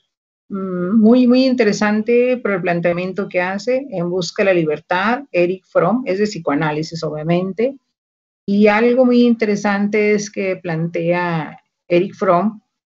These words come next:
que el ser humano toda la vida, eh, ha estado buscando la libertad,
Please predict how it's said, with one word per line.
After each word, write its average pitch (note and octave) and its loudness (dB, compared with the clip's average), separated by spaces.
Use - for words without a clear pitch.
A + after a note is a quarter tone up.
que G#3 2
el G3+ 0
ser A3 2
humano A3+ 2
toda G3 0
la A3 0
vida, G#3+ -2
eh, D#3+ -4
ha E3+ -2
estado F#3 -2
buscando E3 -6
la E3 2
libertad, F3 0